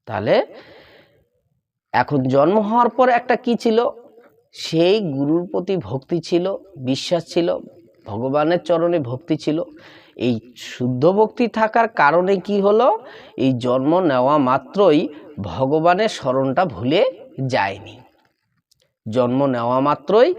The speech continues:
এই গুরুচরণ স্মরণ তার হয়েছিল। এবার জন্ম নিয়ে কি করলো? সেই জনমিয়া গুরুপতি বিচ্ছেদে স্মরিয়া, দুগ্ধ নাহি খায় শিশু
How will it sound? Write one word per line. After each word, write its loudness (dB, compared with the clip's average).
এই 0
গুরুচরণ -2
স্মরণ -6
তার -4
হয়েছিল। -10
এবার 0
জন্ম 0
নিয়ে 0
কি -4
করলো? 4
সেই 2
জনমিয়া 2
গুরুপতি 0
বিচ্ছেদে -4
স্মরিয়া, 4
দুগ্ধ 0
নাহি 4
খায় 0
শিশু -6